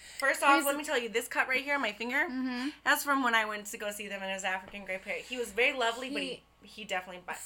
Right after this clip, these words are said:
Speaker 1: bit me.
Speaker 2: Fred, my, my grandpa has had Fred for, like, since my dad was literally in high school.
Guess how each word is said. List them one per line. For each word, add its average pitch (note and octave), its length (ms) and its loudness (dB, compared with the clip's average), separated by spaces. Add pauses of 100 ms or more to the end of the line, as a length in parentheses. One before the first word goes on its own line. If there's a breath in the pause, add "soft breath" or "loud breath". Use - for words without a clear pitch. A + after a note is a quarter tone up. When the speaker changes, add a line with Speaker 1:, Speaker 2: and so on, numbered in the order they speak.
(120)
Speaker 1:
bit C4+ 60 -6
me. - 20 2
Speaker 2:
Fred, D4+ 560 4 (240)
my, A#3 540 0
my A3 360 -2
grandpa A3+ 360 -6
has A3+ 240 -6
had G3+ 400 -2
Fred F#3 520 -4 (340)
for, F#3+ 580 -4
like, F#3+ 220 -6
since G3+ 260 -8
my F#3+ 160 -8
dad F#3 460 -2
was F3+ 240 -6
literally F3 520 -6
in C#3+ 120 -10
high E3+ 180 -10
school. - 400 -10